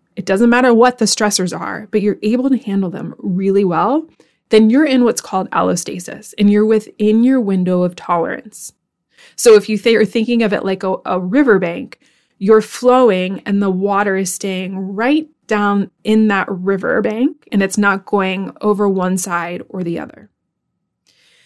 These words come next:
You could have all different kinds of waves or currents all day long.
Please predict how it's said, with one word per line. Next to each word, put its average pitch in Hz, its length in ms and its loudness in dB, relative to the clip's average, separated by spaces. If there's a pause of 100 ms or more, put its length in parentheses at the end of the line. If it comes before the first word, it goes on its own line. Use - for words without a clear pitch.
(280)
You 269 180 0
could 269 160 2
have 208 440 0 (300)
all 254 140 6
different 247 260 2
kinds 214 200 2
of 185 120 -2
waves 202 340 0
or 196 80 0
currents 190 440 -2
all 202 180 -4
day 185 140 0
long. 208 540 -2